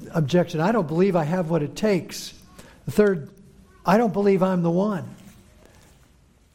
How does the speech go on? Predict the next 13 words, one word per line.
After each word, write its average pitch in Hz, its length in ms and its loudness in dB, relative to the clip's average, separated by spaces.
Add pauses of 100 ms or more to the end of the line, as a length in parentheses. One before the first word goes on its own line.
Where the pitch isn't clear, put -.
(120)
Then 139 140 0
we'll 160 120 -4
see 156 480 -4 (760)
believing 151 420 -2
enough 147 380 -4 (500)
to 131 100 -4
go, 147 400 -6 (1200)
and 131 100 -2
then 131 140 -4
believing 135 400 -4
enough 123 320 -6 (500)
to 123 100 -8
begin. 110 480 -8